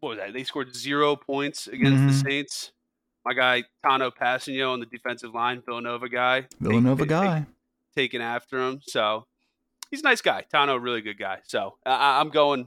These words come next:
Speaker 1: I'm going with the Bucks though, minus eleven.
Speaker 2: All right,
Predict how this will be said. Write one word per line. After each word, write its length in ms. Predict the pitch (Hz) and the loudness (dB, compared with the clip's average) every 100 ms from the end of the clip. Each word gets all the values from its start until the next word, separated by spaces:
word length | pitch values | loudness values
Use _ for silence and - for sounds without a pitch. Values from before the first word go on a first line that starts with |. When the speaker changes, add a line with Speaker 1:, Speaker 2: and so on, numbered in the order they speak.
| 139 | -6
Speaker 1:
I'm 60 | |
going 160 | 143 143 | -2 -2
with 100 | 127 | -2
the 60 | 117 | 0
Bucks 280 | 123 - - | 0 2 -4
though, 120 | 107 | -4
minus 280 | 110 110 104 | -2 -4 -6
eleven. 320 | 101 92 98 _ _ _ - - - - | -10 -10 -12 _ _ _ -20 -14 -6 2
Speaker 2:
All 140 | 170 | 4
right, 240 | 311 269 | 4 0